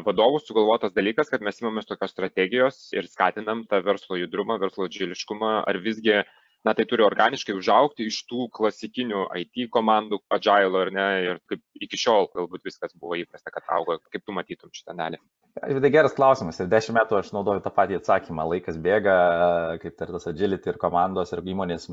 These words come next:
Speaker 2: brandėja, maturity kyla, bet turbūt, e, atsakymas, man atrodo, vis tiek yra klasikinis. Geriausia pasižiūrėti į geriausius savo pavyzdžius. Ir ypač krizės labai gerai parodo. Dabar pasižiūrėkim, kiek įmonė sukūrė visokių laikinų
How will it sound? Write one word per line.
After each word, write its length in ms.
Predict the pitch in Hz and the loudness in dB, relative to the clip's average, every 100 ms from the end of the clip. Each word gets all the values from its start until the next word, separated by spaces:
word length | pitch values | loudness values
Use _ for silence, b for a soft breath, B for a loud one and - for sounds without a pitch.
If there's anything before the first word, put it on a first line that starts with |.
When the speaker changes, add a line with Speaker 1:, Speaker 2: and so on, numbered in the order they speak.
| 82 | -14
Speaker 2:
brandėja, 600 | - 85 90 82 92 117 98 | -4 0 2 6 6 6 4
maturity 500 | 82 101 95 85 - | -2 2 2 2 0
kyla, 300 | 101 117 95 | 4 4 4
bet 140 | 92 | 2
turbūt, 320 | 95 92 98 - | 0 0 0 2
e, 60 | 87 87 - - 50 | 2 2 2 0 -2
atsakymas, 560 | - - - 87 85 - 85 | 0 -2 -2 -6 -8 -4 2
man 160 | 90 | 2
atrodo, 320 | 85 101 92 | 4 4 4
vis 140 | 82 - | 2 2
tiek 140 | 104 87 | 2 4
yra 160 | 95 92 | 2 2
klasikinis. 580 | 87 - - 127 80 - - | -2 -2 -2 0 0 -4 2
Geriausia 300 | 110 165 180 | 6 6 4
pasižiūrėti 460 | 156 127 107 151 131 | 2 4 6 6 4
į 40 | 92 | 4
geriausius 400 | 101 117 92 - | 6 4 2 2
savo 160 | 98 107 | 4 6
pavyzdžius. 480 | 104 80 78 - - | 4 2 -6 -14 -4
Ir 80 | 104 | 0
ypač 220 | - - | 0 -2
krizės 400 | - 160 135 123 | 0 2 2 2
labai 240 | 113 101 117 | 2 4 4
gerai 180 | 107 98 92 | 4 2 2
parodo. 460 | 101 95 90 - - | 2 4 2 -2 -18
Dabar 300 | 85 104 151 | -2 -2 0
pasižiūrėkim, 720 | 113 - 92 95 139 143 110 | -4 -6 -6 0 0 0 0
kiek 220 | 139 143 117 | 0 0 0
įmonė 300 | 127 127 113 107 | 2 2 0 -2
sukūrė 540 | 107 - 127 139 120 104 92 95 90 | -4 0 4 6 8 6 4 2 -4
visokių 420 | - 104 104 110 | 0 2 2 2
laikinų 540 | 98 104 104 110 113 | 2 2 2 2 2